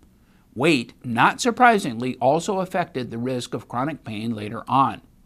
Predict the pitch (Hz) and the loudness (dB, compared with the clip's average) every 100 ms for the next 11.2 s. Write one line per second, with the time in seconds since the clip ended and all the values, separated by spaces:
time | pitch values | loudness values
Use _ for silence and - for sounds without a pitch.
0 | _ _ _ _ - 139 147 175 170 180 | _ _ _ _ 4 6 6 4 2 -2
1 | 156 117 127 - 180 180 127 120 - - | -2 0 -2 4 6 6 2 -4 -10 -18
2 | - - 190 208 220 202 190 190 180 180 | -20 -4 -2 0 -2 -2 -2 -2 -4 -6
3 | - 185 147 117 131 143 147 147 147 147 | -4 -4 -4 -2 0 2 4 2 2 -4
4 | 139 127 113 123 117 - 110 110 104 110 | -4 -8 -4 -4 -4 -6 -8 -8 -6 -8
5 | 101 127 131 - 143 170 175 - - - | -4 -4 -4 -6 -6 -4 -4 -8 -16 -20
6 | - 123 113 123 110 120 165 220 196 156 | -6 -2 0 -2 -6 0 4 4 4 2
7 | 156 147 - - _ - 123 - 175 170 | 0 -2 -6 -18 _ -8 -8 -4 -4 -4
8 | - 220 214 180 - 147 - 143 135 120 | -2 0 0 -2 -2 -2 0 0 0 0
9 | 117 - 123 110 110 110 120 123 117 110 | -2 -2 -4 -4 -8 -4 -4 -2 -4 -4
10 | 110 117 127 127 113 98 101 104 - 120 | -4 -2 -2 -2 -6 -8 -8 -10 -10 -8
11 | 101 | -8